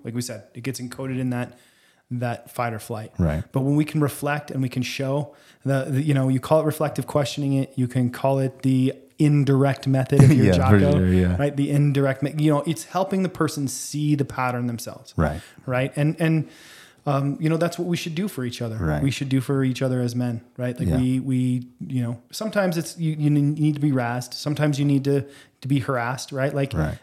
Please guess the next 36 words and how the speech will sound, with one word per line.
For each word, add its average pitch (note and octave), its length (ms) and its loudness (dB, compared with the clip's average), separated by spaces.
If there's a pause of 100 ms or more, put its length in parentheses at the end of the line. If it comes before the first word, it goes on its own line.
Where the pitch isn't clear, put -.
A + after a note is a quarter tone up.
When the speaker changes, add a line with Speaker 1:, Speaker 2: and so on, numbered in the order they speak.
Speaker 1:
there's D3+ 240 4
some, D3+ 300 0
there's D3+ 320 0
some C#3+ 400 -4 (800)
some D3 240 -10
hazing C3 400 0
that B2+ 100 -2
should A#2 160 -8
be A2+ 140 -4
expected. A2 520 -8
Speaker 2:
Sure. E2+ 380 4
Speaker 1:
As C3 140 -2
long D3+ 180 4
as C3 100 -2
it's B2+ 140 -10
not C3 160 -4
hurtful. C#3+ 580 -4
Speaker 2:
Sure. - 220 2 (160)
Speaker 1:
It's - 160 -2
helpful C3+ 340 -4
and C3+ 80 4
not B2+ 160 0
hurtful. C3 440 -6
We're A#2+ 200 8
always G2 220 4
Speaker 2:
Right. C3 40 -2
Speaker 1:
trying C3+ 200 10
to C#3 60 4
be A2+ 60 4
Speaker 2:
<laughs> A2 140 4
Speaker 1:
helpful D#3 100 2
and B2 80 6
Speaker 2:
Yeah, G2 120 6
Speaker 1:
not G2 160 2
hurtful. G2+ 180 0
Speaker 2:
yeah. F#2+ 180 2